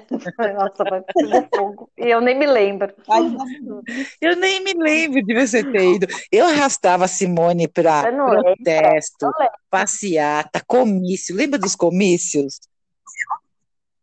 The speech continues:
Speaker 1: Comício?
Speaker 3: É,
Speaker 1: Não, não lembro.
Speaker 3: você tinha até um bonequinho do Lula que a gente punha assim.
Speaker 1: Ah, eu, ah, eu
Speaker 2: Gente.
Speaker 1: É.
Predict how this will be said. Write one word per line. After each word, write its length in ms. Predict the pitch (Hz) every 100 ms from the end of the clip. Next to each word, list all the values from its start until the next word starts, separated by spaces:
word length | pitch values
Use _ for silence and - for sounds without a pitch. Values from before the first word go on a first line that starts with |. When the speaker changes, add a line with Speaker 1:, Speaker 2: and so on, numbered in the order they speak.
| _ _ _ _ _ _ -
Speaker 1:
Comício? 1000 | - 233 208 214 262 - - 226 208 208 -
Speaker 3:
É, 100 | 185
Speaker 1:
Não, 240 | 311 302
não 200 | 311 359
lembro. 260 | 415 330 190
Speaker 3:
você 160 | 277 277
tinha 280 | 269 233
até 180 | 220 233
um 80 | 294
bonequinho 640 | 294 285 269 - 202 214
do 160 | 196 202
Lula 640 | 190 180 190 185 143 131 _
que 120 | - 170 165
a 60 |
gente 320 | 196 208 190 226
punha 400 | 175 196 190 196
assim. 320 | 185 _ 202 202 196
Speaker 1:
Ah, 200 | 226 247
eu, 60 | 233 277 - _ _ _ _ - _ - _ _ _ _ - - - - - - - - - - - - - - -
ah, 200 | 294 392 359
eu 60 | 233
Speaker 2:
Gente. 760 | 240 285 277 277 277 285 277 - _ - 226 196 185 _ - 208
Speaker 1:
É. 420 | 196 190 196